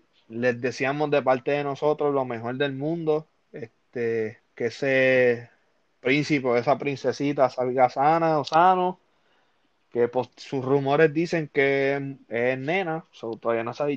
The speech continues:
no se ha sabido nada. Eh, ellos van, ellos dijeron que van el lunes a saber el sexo, si quieren saberlo o no, eh, el sexo del, del bebé. Ya ella está en su sexto mes de embarazo.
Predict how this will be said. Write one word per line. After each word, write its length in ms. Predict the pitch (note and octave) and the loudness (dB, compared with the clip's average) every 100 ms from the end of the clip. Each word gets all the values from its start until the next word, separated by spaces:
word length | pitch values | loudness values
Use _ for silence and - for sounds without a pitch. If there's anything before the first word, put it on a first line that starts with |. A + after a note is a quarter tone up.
| - | -6
no 120 | C#3 | -10
se 100 | C3 | -4
ha 40 | C#3+ | -2
sabido 380 | D3+ D#3 D3+ D3 | 0 2 2 4
nada. 420 | F3 F3 D3 - _ - - _ | 6 8 8 4 _ -20 -20 _
Eh, 240 | A#2+ B2 A#2+ | 2 4 6
ellos 200 | C#3 C3+ | 4 4
van, 440 | C#3+ D3+ D3 C3 - _ | 2 2 -4 -8 -12 _
ellos 240 | A#2+ C3 C3+ | 0 0 2
dijeron 320 | D3 D#3 E3 | 2 2 2
que 100 | C3+ | 2
van 180 | B2+ C#3+ | 4 4
el 100 | C3+ | 2
lunes 300 | C#3 D#3 C#3+ | 2 0 -2
a 60 | C3 | -2
saber 260 | B2 A#2+ | 0 2
el 80 | B2+ | 2
sexo, 380 | - D3+ D#3+ D3+ | 2 0 2 -2
si 140 | C3+ B2+ | -2 -4
quieren 240 | B2+ B2+ | -4 -2
saberlo 400 | C3 B2+ C#3 D#3 | 0 2 2 0
o 40 | |
no, 220 | D3 D3 _ _ _ _ _ | -2 -6 _ _ _ _ _
eh, 640 | A#2 A2 A2 A2 G#2 G2+ - _ - | -8 -6 -4 -6 -6 -12 -16 _ -10
el 140 | G#2+ | -10
sexo 480 | - A#2+ - C3+ C3 | -6 -8 -4 -4 -2
del, 540 | C3+ C3 B2 A2+ A2+ | -2 -4 -8 -10 -6
del 140 | A#2+ A#2+ | -6 -2
bebé. 400 | D3+ E3 F3 - - _ _ _ - - _ _ _ _ | 0 0 -2 -6 -20 _ _ _ -20 -20 _ _ _ _
Ya 300 | B2 A#2 A2+ | -4 0 2
ella 140 | B2+ C3 | 2 0
está 360 | - D3 E3 | 0 0 2
en 160 | E3 C#3+ | 0 -6
su 160 | - | -8
sexto 540 | C3 - C3+ - - C#3 | -8 -4 -4 -4 -8 -6
mes 160 | C#3 C3+ | -4 -2
de 80 | C#3+ | -2
embarazo. 680 | C#3+ C3+ F3 F#3 F3+ F3+ | 2 4 6 4 2 -4